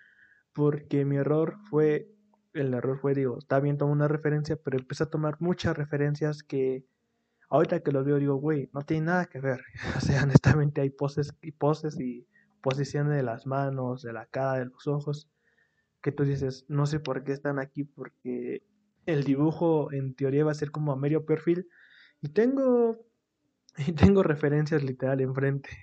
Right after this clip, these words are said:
el personaje está enfrente, entonces, tú ahorita que lo piensas dices, "Güey, eso no tiene mucho que ver en la referencia", pero, eh, están ahí. Entonces, ese es un error, un error muy grave, tomar muchas referencias. Normalmente yo te recomendaría que tomes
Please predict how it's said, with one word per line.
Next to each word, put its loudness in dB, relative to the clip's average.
el -8
personaje -2
está -4
enfrente, -6
entonces, -10
tú 0
ahorita 2
que -2
lo -6
piensas -4
dices, -8
"Güey, -4
eso -10
no -12
tiene -4
mucho -8
que -4
ver -4
en -2
la -2
referencia", 0
pero, 4
eh, -4
están -10
ahí. -18
Entonces, 2
ese 2
es -8
un 2
error, 2
un 2
error 4
muy 2
grave, 2
tomar 2
muchas 0
referencias. -2
Normalmente 6
yo 4
te 2
recomendaría 2
que -4
tomes -2